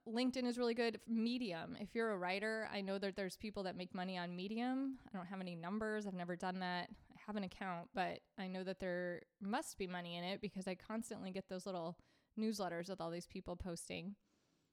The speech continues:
Um, so you could look into that. Um, affiliate products, and affiliates is, like, a five video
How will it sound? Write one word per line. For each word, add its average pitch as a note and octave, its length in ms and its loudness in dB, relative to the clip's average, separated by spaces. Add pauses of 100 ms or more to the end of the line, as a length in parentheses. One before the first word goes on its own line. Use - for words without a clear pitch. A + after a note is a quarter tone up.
(280)
Um, F#3+ 340 0
so - 100 -8
you G#3+ 80 -6
could G#3+ 100 0
look G#3 160 0
into F#3 140 0
that. E3 420 0 (320)
Um, G3 300 4
affiliate C#4 500 0
products, C4+ 760 0 (100)
and F#3 220 0
affiliates C4 580 0
is, G3 120 -6
like, F3+ 200 -2 (1200)
a A3+ 340 0 (680)
five G#3 360 2
video F#3 520 0